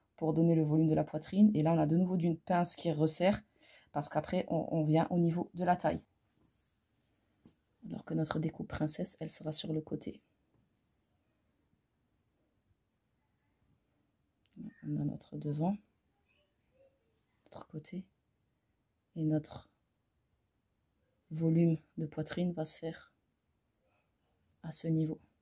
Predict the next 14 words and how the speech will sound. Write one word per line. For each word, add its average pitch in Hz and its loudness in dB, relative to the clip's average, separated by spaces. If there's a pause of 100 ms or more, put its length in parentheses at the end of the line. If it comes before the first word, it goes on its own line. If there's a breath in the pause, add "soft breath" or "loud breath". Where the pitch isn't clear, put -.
(800)
Et 156 -20
c'est - -14
pareil, 170 0 (320)
du 170 -10
coup 175 -8
on 165 2
aura 160 2
notre 156 0
devant 156 0
côté 160 -8
et - -12
notre 160 0
milieu 156 6
devant, 156 2